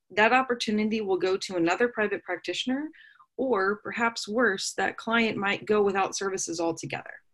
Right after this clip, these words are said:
Right? So, you know, when these opportunities come up, sometimes people get really excited, and then, then they get excited first and then they get nervous second. Um, but you just kinda wanna think about, w-, how do you wanna spend your life and your career?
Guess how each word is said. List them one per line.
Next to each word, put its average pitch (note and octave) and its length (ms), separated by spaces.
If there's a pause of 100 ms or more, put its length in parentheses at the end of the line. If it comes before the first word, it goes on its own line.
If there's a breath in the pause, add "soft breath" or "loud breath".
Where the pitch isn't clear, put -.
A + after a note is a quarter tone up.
(160)
Right? - 240 (400 loud breath)
So, A3 360
you A3+ 120
know, G#3+ 80
when G#3 140
these A3+ 160
opportunities C4 720
come G3+ 220
up, D4 220
sometimes G#3+ 340
people F#3+ 180
get F#3+ 200
really F3+ 180
excited, F#3+ 540
and F#3 180
then, F3 180 (220)
then G#3 400 (140 loud breath)
they F#3+ 80
get A#3+ 100
excited A#3+ 460
first G#3 180
and F#3+ 100
then F#3 120
they F#3 80
get E3+ 160
nervous E3+ 440
second. F3+ 380 (460 loud breath)
Um, F#3 440
but A3 120
you B3 120
just D#4+ 200
kinda F#4+ 160
wanna D#4 160
think C#4 160
about, C#4 240
w-, G3+ 200
how D4+ 280
do F#4+ 80
you F#4 120
wanna E4 160
spend A#3 440
your G#3+ 180
life G3 500
and G3 220
your F3+ 500
career? G#3 560